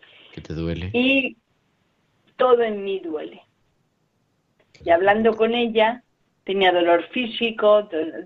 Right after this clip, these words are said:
Speaker 2: dolor emocional, psicológico, dolor social, el dolor de, de ver sufrir a su familia por ella, y el dolor,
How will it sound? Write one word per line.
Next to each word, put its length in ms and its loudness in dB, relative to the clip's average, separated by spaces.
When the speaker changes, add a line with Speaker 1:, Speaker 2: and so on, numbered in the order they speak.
Speaker 2:
dolor 500 0
emocional, 920 0
psicológico, 880 0
dolor 380 -4
social, 760 -2
el 400 -4
dolor 540 4
de, 680 0
de 100 -4
ver 240 0
sufrir 440 -2
a 60 0
su 180 -10
familia 600 -2
por 160 -4
ella, 540 0
y 100 4
el 160 4
dolor, 420 4